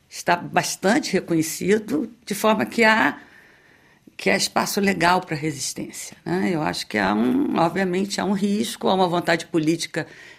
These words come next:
de reduzir as titulações, né? É, mas, mas o direito constitucional, inclusive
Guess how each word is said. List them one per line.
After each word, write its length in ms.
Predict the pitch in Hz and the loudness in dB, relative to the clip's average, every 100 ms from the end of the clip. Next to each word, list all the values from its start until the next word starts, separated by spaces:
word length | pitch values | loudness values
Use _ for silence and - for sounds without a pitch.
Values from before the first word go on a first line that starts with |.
| _ | _
de 120 | 151 | -6
reduzir 680 | 131 190 180 160 147 175 208 | 0 0 0 -4 0 4 4
as 100 | 175 | 4
titulações, 1200 | 147 - 160 147 - - 151 175 196 190 175 160 - - - - | 0 -4 -2 -2 -4 -4 0 2 4 4 2 -2 -8 -16 -20 -14
né? 560 | - 165 170 160 - 127 | -2 2 2 0 -4 -4
É, 40 | |
mas, 840 | 156 165 170 170 170 170 156 - - - - - _ | 0 2 4 4 4 2 -2 -8 -12 -20 -20 -20 _
mas 220 | - 160 | 0 2
o 80 | 170 | 2
direito 460 | 170 175 220 247 196 | 4 6 6 2 -2
constitucional, 1120 | 196 180 - 170 156 160 175 190 202 208 - _ _ _ _ _ - - | -4 -4 -4 -2 0 2 2 4 2 -2 -8 _ _ _ _ _ -20 -4
inclusive 920 | 165 165 165 147 147 165 147 151 156 | -2 0 -2 -2 -2 -4 -4 -6 -8